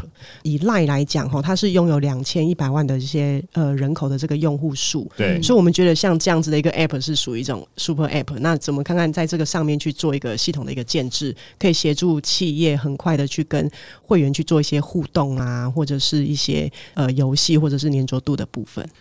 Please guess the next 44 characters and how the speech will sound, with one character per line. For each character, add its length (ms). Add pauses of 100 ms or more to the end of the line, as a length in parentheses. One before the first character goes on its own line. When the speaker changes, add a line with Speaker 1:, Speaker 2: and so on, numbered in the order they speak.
(120)
Speaker 2:
所 140
以 40
理 180
解 200
一 40
下， 120
就 120
是 80
Super 300
App 220
应 120
该 140
就 100
是 140
把 220
所 320
有 300
的 460
应 180
用 220
程 240
式 200
都 220
放 260
在 220
一 100
个 220
同 220
样 180
的 120
一 80
个 220
App 280
里 120
面 120
去 120
做 260
服 180
务 160
或 140
去 140
做 200
使 240
用 160